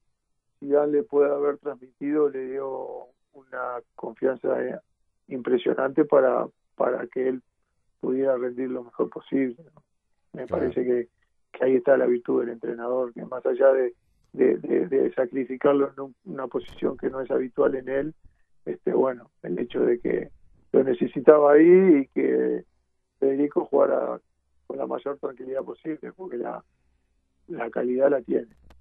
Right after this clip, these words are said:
Speaker 2: Claro, claro. Y bueno, que esto pase rápido, el tema de la pandemia, de no perder generaciones, porque Gustavo Ferreira estaba armando <laughs> tremendo equipo con,
Speaker 1: Sí,
Speaker 2: con los Arezzo,
Speaker 1: sí,
Speaker 2: con
Speaker 1: sí,
Speaker 2: los
Speaker 1: sí,
Speaker 2: Álvarez
Speaker 1: sí.
Speaker 2: Martínez, y aparecen los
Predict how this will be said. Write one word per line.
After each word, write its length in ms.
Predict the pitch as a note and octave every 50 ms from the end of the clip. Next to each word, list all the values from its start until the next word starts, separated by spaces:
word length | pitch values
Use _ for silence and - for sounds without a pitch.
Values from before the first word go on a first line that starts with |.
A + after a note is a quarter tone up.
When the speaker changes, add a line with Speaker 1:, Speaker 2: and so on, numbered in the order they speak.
| _ _ _ _
Speaker 2:
Claro, 400 | - G#2+ G#2 G#2 G#2 G2 F2 D#2+ -
claro. 340 | - F2+ F2 F2+ F2 E2+ D#2+
Y 40 | F#2
bueno, 240 | G#2+ A2+ G#2+ G2+ F#2
que 180 | A2 A#2 C3
esto 200 | C#3 - C#3+ B2
pase 260 | G2+ B2+ B2 - A#2+
rápido, 440 | A#2 A2+ B2 C3 C3 - C3+ C3+ C3
el 80 | A#2 G#2
tema 160 | A#2+ A2+ A2
de 60 | A2 A2
la 80 | A2 F2+
pandemia, 600 | G#2+ G#2 G#2+ A2+ B2+ B2+ B2+ C3 C3 C3 - _ _ _ _ _ _ _ _ _ -
de 120 | G#2 B2+
no 120 | D3+ F3 C#3
perder 260 | E3+ E3 E3+ D#3+ D3+
generaciones, 680 | - D3 C3 B2+ B2 A#2 A2 - D#3 F3 E3+ D#3 C3
porque 300 | G2 A#2 A2 G#2 A2 A2
Gustavo 560 | G#2+ F#2 F#2 G2 G2+ A2+ A2 - D3 C#3 C#3 A#2+
Ferreira 340 | - A#2+ A#2 C3+ D3+ D#3 C#3+
estaba 420 | - C3 A#2+ A#2+ A2+ G#2 G2 F#2+
armando 480 | G2 G#2 A2 A#2+ A#2+ - D3+ D3+ C#3+ B2+
<laughs> 0 |
tremendo 520 | - A#2 A2+ A2+ C#3+ D#3 D3 C3 - D#3 C#3
equipo 580 | A2 A2 C3+ D3+ D3+ - - D#3+ D#3+ E3+ - _ _ _ _ _ _ _ _ _ _ -
con, 160 | - A#2 A2+
Speaker 1:
Sí, 80 | - -
Speaker 2:
con 140 | A#2 A2+ A2+
los 200 | A#2 A#2 G2+ A#2
Arezzo, 520 | A#2+ A#2+ B2+ - - - C3 B2+ B2+ B2
Speaker 1:
sí, 40 | A#2 -
Speaker 2:
con 80 | A#2
Speaker 1:
sí, 60 | A2+
Speaker 2:
los 100 | A2+ G#2+
Speaker 1:
sí, 80 | - B2+
Speaker 2:
Álvarez 280 | B2 B2 A#2+ A#2+ A#2 A2
Speaker 1:
sí. 60 | G#2+
Speaker 2:
Martínez, 580 | A2+ A#2 G#2+ - C#3 C#3+ C#3+ C#3 C3+ A#2 F#2
y 40 | A#2+
aparecen 540 | A#2 F#2+ A2+ A2+ A#2 A#2 A2 - A#2+ A2+ A2
los 160 | G#2+ G#2 -